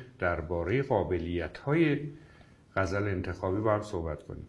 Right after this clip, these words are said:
مثل همیشه خانم دکتر لیلا پربچهٔ عزیز اینجا هستن، درود می‌فرستم به شما،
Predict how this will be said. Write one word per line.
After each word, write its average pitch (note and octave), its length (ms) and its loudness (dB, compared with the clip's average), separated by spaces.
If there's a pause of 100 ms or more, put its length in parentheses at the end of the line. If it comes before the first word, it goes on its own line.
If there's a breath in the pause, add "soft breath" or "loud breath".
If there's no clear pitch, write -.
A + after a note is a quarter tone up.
(300)
مثل A2+ 240 2
همیشه A2 580 4
خانم G#2 340 2
دکتر G2+ 180 -4
لیلا F#2+ 300 2
پربچهٔ F2+ 680 0
عزیز F2 360 0
اینجا D3+ 260 4
هستن، D3 420 4
درود G2+ 240 2
می‌فرستم A#2 440 -2
به A#2+ 60 -4
شما، B2 380 -4